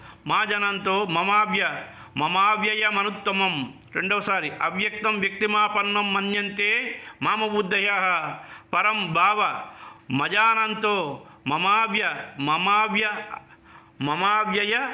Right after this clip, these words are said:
మమావ్యయమనుత్తమం. నిరాకారుడు, నిర్గుణుడు, నాశనము లేనటువంటి వాడు, అన్నిటికంటే ఉత్తమమైనటువంటి వాడు, కనబడే ప్రకృతి కంటే విలక్షణమైనటువంటి వాడిని,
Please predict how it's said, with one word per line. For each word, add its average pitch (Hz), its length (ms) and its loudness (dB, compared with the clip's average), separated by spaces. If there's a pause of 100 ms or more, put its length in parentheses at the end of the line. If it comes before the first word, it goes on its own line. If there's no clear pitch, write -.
(140)
మమావ్యయమనుత్తమం. 190 1900 0 (760)
నిరాకారుడు, 220 800 2
నిర్గుణుడు, 208 880 0
నాశనము 220 540 0
లేనటువంటి 208 600 2
వాడు, 202 360 2
అన్నిటికంటే 196 520 0
ఉత్తమమైనటువంటి 190 840 0
వాడు, 185 280 2
కనబడే 185 420 0
ప్రకృతి 180 440 -4
కంటే 190 320 -2
విలక్షణమైనటువంటి 180 920 -2
వాడిని, 170 600 -2